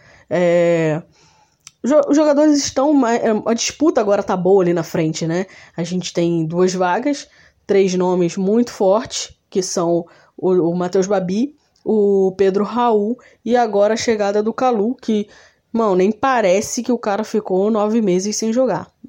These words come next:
Pelo amor de Deus, o cara joga muito. E deu outra cara, outra movimentação. Eu, particularmente, gostei muito mais da dupla Calu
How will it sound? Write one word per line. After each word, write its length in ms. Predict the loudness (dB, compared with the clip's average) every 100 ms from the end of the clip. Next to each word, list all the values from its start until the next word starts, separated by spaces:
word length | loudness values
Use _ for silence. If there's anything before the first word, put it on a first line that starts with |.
| -14
Pelo 180 | -4 0
amor 380 | 0 0 0 0
de 100 | -2
Deus, 240 | -6 -10
o 60 | -8
cara 200 | -4 -2
joga 300 | 0 0 -2
muito. 560 | 0 0 0 -2 -10 -18 _ -20 -20 -20 _
E 140 | -2
deu 240 | 2 4 6
outra 420 | 6 4 2 -2
cara, 460 | 0 -2 0 0 0
outra 320 | 2 2 2
movimentação. 920 | 0 0 0 -2 -4 -4 -2 -2 -2 -8
Eu, 200 | 0 0
particularmente, 640 | 0 -6 -4 -2 0 -2 -2
gostei 360 | -4 -2 0
muito 420 | 2 4 2 2
mais 400 | 0 0 0 -2 -12 -20 -20 -20 _
da 220 | -2 -2
dupla 540 | 2 0 0 -2 -2 -8 _ _ _
Calu 680 | -2 2 2 2 2 0